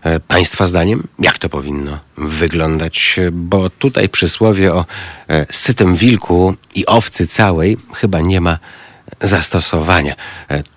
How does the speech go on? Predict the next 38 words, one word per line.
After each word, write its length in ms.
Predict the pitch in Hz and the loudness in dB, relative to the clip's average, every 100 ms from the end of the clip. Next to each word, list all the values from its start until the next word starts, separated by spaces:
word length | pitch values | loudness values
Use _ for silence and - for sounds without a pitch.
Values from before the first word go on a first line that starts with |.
| _ | _
trudno, 420 | - 226 151 85 - - | 4 4 4 0 -2 -4
mm, 200 | 78 78 | -2 -2
odnosić 540 | - 73 - 92 - - | -4 -2 -2 -2 -4 -6
się 300 | - 82 73 - | -4 -4 -6 -8
do 300 | 80 71 73 | -8 -6 -6
wszystkich 400 | - - - - | -4 -4 -6 -8
tych 180 | 82 - | -8 -4
słów, 200 | - - | -4 -4
które 220 | - - | -8 -6
wczoraj 280 | - 69 71 | -4 -4 -4
padały, 520 | 78 73 101 113 69 | -4 -2 0 0 -2
a 60 | |
dotyczyły 460 | 69 67 76 73 73 - - - - | -4 -8 -6 -6 -6 -10 -20 -10 0
miłości 520 | 80 82 92 - 107 | 4 4 4 2 0
do 120 | 98 | 0
zwierząt, 540 | 92 95 92 90 85 - | 0 0 2 0 -2 -4
e, 120 | 71 | -6
naszego 320 | 67 - 78 | -4 -4 -2
człowieczeństwa, 720 | 80 90 85 - 101 120 - | 0 2 4 4 4 4 2
naszego 300 | 80 71 73 | -2 -2 -8
stosunku 480 | 76 76 - 92 - | -6 -4 0 0 2
do 80 | 90 | 0
tych 180 | 85 92 | 0 -2
zwierząt, 380 | 87 87 113 - - - - - | 2 2 2 -2 -16 -18 -8 -2
e, 220 | 82 - | 0 2
a 220 | 87 95 | 2 2
z 100 | 98 | 2
drugiej, 440 | 90 82 76 95 120 - - - - | 2 2 0 -2 -4 -12 -20 -8 0
no 120 | 110 | 4
właśnie, 420 | 110 - - - - - | 4 2 -2 -2 -4 -2
pojawiły 460 | 87 78 87 82 | 0 2 0 0
się 160 | - 71 - - | -2 -6 -12 -16
głosy, 640 | - 82 104 131 101 - 71 | -10 0 2 2 -2 -4 -6
głosy 520 | 71 82 80 - 76 64 | -6 -4 -4 -6 -10 -10
dużej 420 | 69 80 67 - | -8 -8 -8 -6
części 420 | - 73 - - | -6 -6 -6 -8
prawej 440 | - - 73 71 80 | -4 -2 -2 -4 -6
strony 360 | - 76 67 | -4 -4 -6